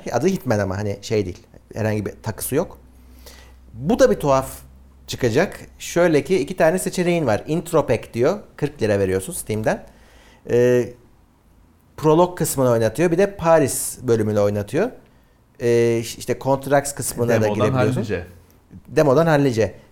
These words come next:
Speaker 1: Bir de yüz elli liraya satılanı var. O full experience diyor.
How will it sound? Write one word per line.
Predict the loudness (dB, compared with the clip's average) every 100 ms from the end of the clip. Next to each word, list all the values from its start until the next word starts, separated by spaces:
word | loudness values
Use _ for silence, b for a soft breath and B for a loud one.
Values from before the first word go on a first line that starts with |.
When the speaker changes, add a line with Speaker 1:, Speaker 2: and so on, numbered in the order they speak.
| _ -8
Speaker 1:
Bir | 2
de | 6 6 2
yüz | -2 2
elli | 4 6
liraya | 6 4
satılanı | 4 -2 0 2 4
var. | 2 0
O | 0 0
full | -2 -2
experience | 0 0 0 0 -2 -2
diyor. | 0 0